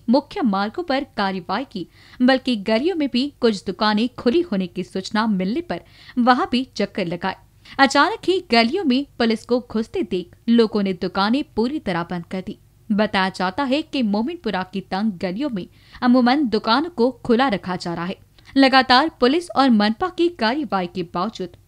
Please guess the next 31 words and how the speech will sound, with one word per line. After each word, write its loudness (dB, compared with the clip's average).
दुकानदारों 0
पर 0
असर -4
दिखाई -8
नहीं -6
दे -4
रहा -4
है। -10
हालांकि 4
इसके 0
पूर्व 0
भी -2
कुछ 0
दुकानों -2
को 0
सील -4
करने -2
की -6
कार्रवाई -2
की -6
गई -2
थी, -10
किंतु 0
बाद 0
में 0
जुर्माना 0
लेकर -4
उन्हें 2
खोल 0
दिया -6
गया। -8